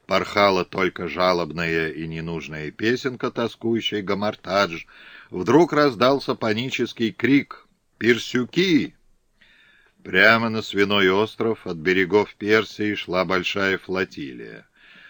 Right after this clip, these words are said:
То вел ратную силу против воровских казаков сам старый Миниды хан. С ним был и его сын, молодой красавец Шабанди-бей,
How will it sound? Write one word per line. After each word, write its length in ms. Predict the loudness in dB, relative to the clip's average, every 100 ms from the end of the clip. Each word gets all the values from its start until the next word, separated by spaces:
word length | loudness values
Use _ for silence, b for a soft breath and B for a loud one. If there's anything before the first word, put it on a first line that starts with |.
| b b
То 260 | 4 6 6
вел 400 | 6 6 6 6
ратную 600 | 6 6 2 -4 -2 -2
силу 460 | -2 0 0 0
против 460 | -2 2 2 0 -8
воровских 600 | -2 -2 -2 -4 -6 -4
казаков 720 | -6 -4 2 4 2 -2 -6
сам 320 | -4 -2 -2
старый 600 | -4 -4 0 2 2 0
Миниды 500 | -2 -4 -4 -2 -2
хан. 480 | 0 2 2 2 -8 _ _ B B B B B
С 160 | -18 -6
ним 320 | -2 0 4
был 240 | 6 6
и 60 | 6
его 280 | 4 4 2
сын, 420 | 0 2 2 2
молодой 460 | -2 0 2 2 2
красавец 760 | 0 -4 -2 2 4 2 -4
Шабанди-бей, 1200 | -6 -6 0 2 2 0 -4 0 2 2 0 -4